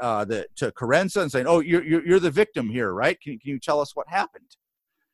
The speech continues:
So I'm the one arrested. I'm the one tossed in jail. Um, you know, we, we, I don't know how much detail you want me to go into, into this thing.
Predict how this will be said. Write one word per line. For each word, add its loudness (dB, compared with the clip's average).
So 4
I'm 6
the 0
one 6
arrested. -2
I'm 2
the 2
one 0
tossed -6
in -6
jail. -8
Um, -6
you -10
know, -4
we, 2
we, 0
I 0
don't 0
know 2
how 0
much -4
detail -2
you 0
want -2
me -4
to -4
go 2
into, 0
into -6
this -10
thing. -8